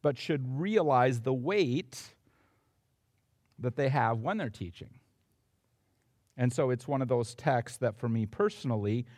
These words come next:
speaks mightily to my soul and, and, and, and challenges me,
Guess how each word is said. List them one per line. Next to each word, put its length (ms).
speaks 500
mightily 540
to 180
my 160
soul 600
and, 360
and, 320
and, 200
and 120
challenges 680
me, 240